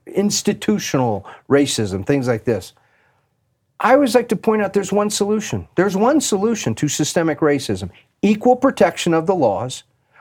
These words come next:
for equal individual rights of every American,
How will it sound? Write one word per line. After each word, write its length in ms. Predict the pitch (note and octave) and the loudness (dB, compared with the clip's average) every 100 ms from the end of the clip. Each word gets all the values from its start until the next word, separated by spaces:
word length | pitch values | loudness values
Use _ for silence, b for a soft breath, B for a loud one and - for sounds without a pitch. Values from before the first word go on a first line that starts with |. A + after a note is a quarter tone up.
| b | b
for 320 | - D3+ C3+ - | 0 0 0 -2
equal 560 | - G#3 G#3+ A3 A3 G#3+ _ - F3 | 0 0 2 2 2 -2 _ 0 0
individual 680 | F3 E3+ C#3+ C#3+ D3 D3 | 2 2 4 4 2 2
rights 420 | A#2+ B2 B2 - - _ _ | 4 2 2 -8 -16 _ _
of 180 | C#3+ C#3+ - _ | 0 0 -2 _
every 320 | F3 F#3+ F#3 | 2 2 0
American, 540 | F#3 D3 A#2+ G2+ - | 0 0 0 -2 -6